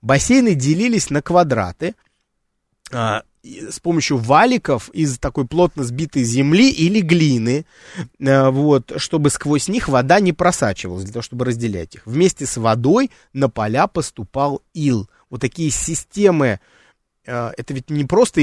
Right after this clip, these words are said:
ирригация, не просто полив, это именно удобрение полноценное. Вот такие системы изобрели древние египтяне, чтобы, э, прокормить, м, постоянно растущее население. Помимо того,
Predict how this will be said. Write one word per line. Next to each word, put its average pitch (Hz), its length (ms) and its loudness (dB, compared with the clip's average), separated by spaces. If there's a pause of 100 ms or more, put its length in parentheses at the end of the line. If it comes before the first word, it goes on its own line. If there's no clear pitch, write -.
ирригация, 131 600 2
не 104 120 -4
просто 170 340 -2
полив, 123 540 0
это 113 220 -8
именно 135 560 0 (480)
удобрение 135 760 2
полноценное. 95 1000 -10
Вот 117 220 -8
такие 143 260 -4
системы 208 460 -2
изобрели 135 480 0
древние 110 500 -2
египтяне, 226 480 -2
чтобы, 147 460 -2 (340)
э, 120 400 2
прокормить, 135 880 0 (320)
м, 110 220 -12
постоянно 143 600 2
растущее 143 680 0
население. 117 720 -2
Помимо 185 540 2
того, 120 540 -4